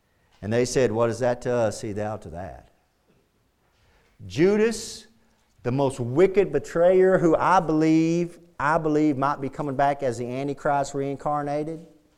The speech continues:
admitted in Scripture that Jesus Christ's blood is innocent. That's the one that got him killed.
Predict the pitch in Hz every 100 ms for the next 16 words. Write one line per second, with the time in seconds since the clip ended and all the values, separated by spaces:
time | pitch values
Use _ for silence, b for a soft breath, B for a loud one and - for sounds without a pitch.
0 | _ _ _ _ _ _ _ _ _ _
1 | _ _ _ _ _ _ _ - 117 110
2 | 120 139 156 110 90 - 110 135 147 -
3 | 151 143 - 95 92 95 92 107 120 117
4 | 120 - - 120 107 104 101 104 98 85
5 | 76 87 92 80 - - _ _ _ _
6 | _ _ _ _ _ _ _ _ _ _
7 | _ _ _ _ _ _ _ _ _ _
8 | _ _ _ _ _ _ _ _ _ _
9 | _ _ 123 143 131 113 113 95 92 -
10 | 107 98 82 - 139 101 60